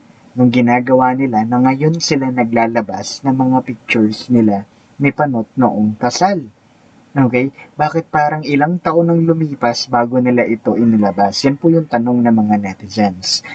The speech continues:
At nung tanong nga nila, ang tang sigaw po nila, "Done editing."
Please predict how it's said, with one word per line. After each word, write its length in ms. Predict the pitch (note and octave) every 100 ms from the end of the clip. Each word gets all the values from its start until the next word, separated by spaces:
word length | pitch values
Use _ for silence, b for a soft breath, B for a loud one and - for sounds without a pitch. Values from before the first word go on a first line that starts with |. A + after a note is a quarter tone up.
| B
At 160 | B B2 C3+
nung 80 | B2
tanong 320 | B2+ B2+ B2
nga 160 | A#2
nila, 320 | A#2 B2 F3 - _
ang 160 | C3 B2+
tang 160 | A#2
sigaw 320 | A#2 A#2+ A2+ A2+
po 160 | A#2+
nila, 400 | A2+ A2+ C3 F#3+ B B B
"Done 480 | B2+ C3 C#3+ D#3+
editing." 640 | C3+ C3 B2+ B2 D#3 E3